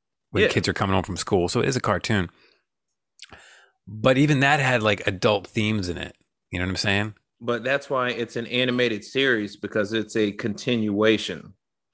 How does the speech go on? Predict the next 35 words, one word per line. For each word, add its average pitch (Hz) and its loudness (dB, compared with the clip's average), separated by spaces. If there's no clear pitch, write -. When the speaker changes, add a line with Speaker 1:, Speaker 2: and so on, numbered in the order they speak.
Speaker 2:
You 127 6
know, 131 8
Speaker 1:
Right. 156 6
Speaker 2:
cartoons 190 6
are 151 8
like, 127 2
something 160 -4
happens, 127 -4
and 131 2
then 123 4
the 117 0
next 139 -2
cartoon, 127 0
that 127 0
shit 131 -2
was 113 -4
never 117 -2
mentioned 113 -4
again 110 -2
unless 107 -2
they 113 -4
do 113 -2
some 110 -8
kind 107 -6
of 101 -12
callback. 117 -2
Like, 123 2
Speaker 1:
Yeah. 85 -2
Speaker 2:
like 143 0
Family 185 -2
Guy 139 0
is 123 -4
a 117 -6
cartoon. 120 -6
Speaker 1:
Right. 98 0